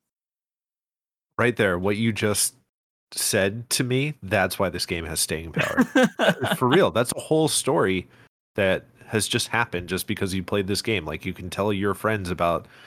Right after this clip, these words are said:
Speaker 1: you know, I, I, I employed a troll to chop down trees for me, but <laughs> the, the,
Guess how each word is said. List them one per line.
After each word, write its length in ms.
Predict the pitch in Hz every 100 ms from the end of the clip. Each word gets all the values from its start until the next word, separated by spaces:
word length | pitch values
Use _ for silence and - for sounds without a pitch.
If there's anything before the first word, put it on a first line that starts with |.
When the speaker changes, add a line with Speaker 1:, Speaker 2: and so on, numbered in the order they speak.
| - _ -
Speaker 1:
you 100 | 95
know, 220 | 85 82
I, 420 | - 98 98 95
I, 140 | 92 87 - - -
I 100 | -
employed 680 | 107 101 98 - - 123 120
a 80 | 107
troll 600 | - - 120 117 98 92
to 180 | - 98
chop 320 | - 110 -
down 180 | 104 92
trees 360 | - 117 120
for 120 | -
me, 260 | 98 92 90
but 360 | - - 104 - - -
<laughs> 160 | - -
the, 120 | 170
the, 460 | 117 123 127 107